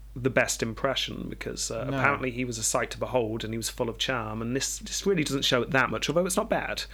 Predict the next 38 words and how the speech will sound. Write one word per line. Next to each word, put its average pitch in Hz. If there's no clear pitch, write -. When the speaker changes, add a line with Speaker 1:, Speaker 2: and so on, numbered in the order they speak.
Speaker 2:
I'll 190
Speaker 1:
not 170
a 247
Speaker 2:
tell -
you 123
what, 110
Speaker 1:
bad 104
Speaker 2:
though, 117
Speaker 1:
image. 110
Speaker 2:
his, -
I 156
think 175
his 170
eyes, 135
uh, 123
are 131
quite, -
Speaker 1:
Yeah. -
Speaker 2:
I 135
see 160
them 147
as 135
being 139
quite 113
expressive. -
And -
Speaker 1:
Yeah, 180
Speaker 2:
the 156
lines 147
Speaker 1:
kind, 147
Speaker 2:
on 139
his, 110
on, 147
Speaker 1:
you 120
Speaker 2:
the 160
Speaker 1:
could 165
Speaker 2:
li-, 170
Speaker 1:
say. 98